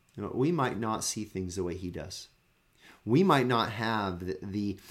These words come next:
vantage point that he does, and yet we can trust that he will judge with perfect righteousness.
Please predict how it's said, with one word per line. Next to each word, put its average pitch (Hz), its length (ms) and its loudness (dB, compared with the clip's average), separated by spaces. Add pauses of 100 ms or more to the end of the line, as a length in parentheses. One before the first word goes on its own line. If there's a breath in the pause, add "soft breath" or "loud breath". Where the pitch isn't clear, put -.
(180 loud breath)
vantage 120 720 2
point 104 280 -4
that - 140 -8
he 104 220 -6
does, 87 300 -6
and 98 320 -4
yet 98 240 -4
we 104 240 -4
can 90 220 -8
trust - 520 -6
that 95 160 -2
he 123 600 -2 (300 loud breath)
will 98 220 -4
judge 101 560 -4 (260 loud breath)
with 87 220 -6 (120)
perfect - 840 -8
righteousness. 87 1000 -6